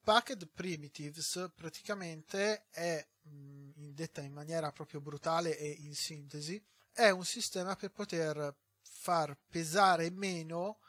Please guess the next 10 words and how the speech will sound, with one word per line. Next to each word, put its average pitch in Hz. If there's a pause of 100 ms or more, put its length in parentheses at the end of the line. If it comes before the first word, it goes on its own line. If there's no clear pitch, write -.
(240)
le 170
nostre 180
geometrie 156
sulla 151
ram, 139
sulle 160
risorse 151
del 147
nostro 143
hardware, 135